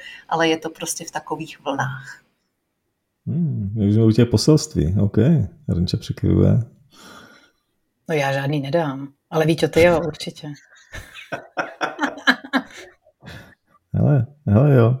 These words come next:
Speaker 2: Já tady jedno dám, jo, přenést části osobní zkušenost a z části o to,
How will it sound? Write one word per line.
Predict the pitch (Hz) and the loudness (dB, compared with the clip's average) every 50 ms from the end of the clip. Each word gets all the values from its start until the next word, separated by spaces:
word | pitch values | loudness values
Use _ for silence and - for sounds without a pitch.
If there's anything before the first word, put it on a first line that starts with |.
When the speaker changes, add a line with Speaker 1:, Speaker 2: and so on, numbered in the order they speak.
| - - _ _ _ _ _ _ _ _ _ _ _ _ _ _ _ _ _ _ _ _ _ _ _ _ _ _ _ _ _ _ _ _ _ _ _ _ _ _ _ _ - | -6 -14 _ _ _ _ _ _ _ _ _ _ _ _ _ _ _ _ _ _ _ _ _ _ _ _ _ _ _ _ _ _ _ _ _ _ _ _ _ _ _ _ -4
Speaker 2:
Já | 110 101 | -4 -2
tady | - - 123 127 | 0 2 2 2
jedno | 143 160 170 156 | 2 2 2 4
dám, | 120 104 107 127 139 | 4 4 2 2 0
jo, | 135 127 123 | 0 -2 -2
přenést | - - 135 127 120 - | -4 -4 -4 -4 -2 -2
části | - 113 110 - - 123 | 0 -2 0 0 0 0
osobní | 113 - - 117 117 120 | 2 2 2 0 0 0
zkušenost | 117 - 120 - - 117 117 117 117 110 | -2 -2 -4 -4 -2 0 0 2 4 4
a | 107 | 2
z | - - | 2 2
části | - 104 101 98 - - - 107 | 4 4 4 4 2 0 2 2
o | 101 98 | 2 4
to, | - 104 101 101 101 104 104 104 | 4 2 4 4 2 2 0 -2